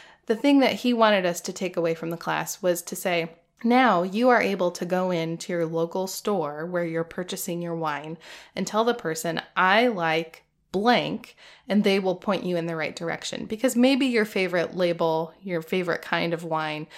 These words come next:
is not going to be available, and you need to find something that's comparable to it. So we gained the vocabulary. Philip and I now know we generally like red,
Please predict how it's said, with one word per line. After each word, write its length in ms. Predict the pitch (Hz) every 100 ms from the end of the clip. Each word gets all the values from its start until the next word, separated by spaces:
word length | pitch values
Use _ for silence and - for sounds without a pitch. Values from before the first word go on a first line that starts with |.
| - - -
is 160 | 180
not 240 | 180 165 -
going 140 | 180
to 60 | 175
be 120 | 160
available, 720 | 156 165 156 147 151 147 170
and 200 | - 185
you 120 | 190
need 200 | 190 170 170
to 100 | 175
find 420 | - 156 156 156
something 380 | - 160 160 156
that's 220 | - -
comparable 600 | - 160 160 165 - -
to 220 | - 170
it. 240 | - - - - - - -
So 380 | - 262 180
we 180 | - 240
gained 300 | - 240 254
the 140 | 247 240
vocabulary. 800 | 240 233 247 240 170 139 165
Philip 360 | 170 226 247 254
and 120 | 214
I 160 | 180 185
now 240 | 180 175
know 400 | 175 160 160 180 -
we 120 | 233
generally 580 | 214 190 196 214 269 285
like 420 | 180 151 - - - - _ -
red, 720 | 175 175 170 165 196 233